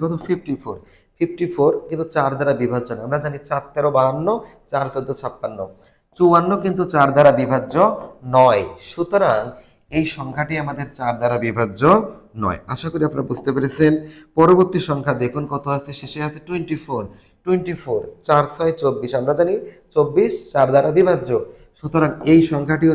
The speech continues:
চার দ্বারা বিভাজ্য। একইভাবে পরের সংখ্যার শেষে দেখুন কত আছে, থার্টি টু,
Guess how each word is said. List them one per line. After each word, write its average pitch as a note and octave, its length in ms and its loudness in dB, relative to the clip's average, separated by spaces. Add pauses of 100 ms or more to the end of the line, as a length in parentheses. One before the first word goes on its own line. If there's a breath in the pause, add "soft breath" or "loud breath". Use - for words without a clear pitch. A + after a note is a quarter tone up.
চার C3+ 200 2
দ্বারা C3+ 220 6 (500 loud breath)
বিভাজ্য। D#3+ 320 4 (280)
একইভাবে E3+ 460 0 (440)
পরের E3 340 2
সংখ্যার F#3 320 -4
শেষে E3 240 -6
দেখুন E3+ 160 0 (100)
কত D#3+ 160 0 (120)
আছে, B2 180 -10 (480 soft breath)
থার্টি D#3 360 -2
টু, B2 80 -4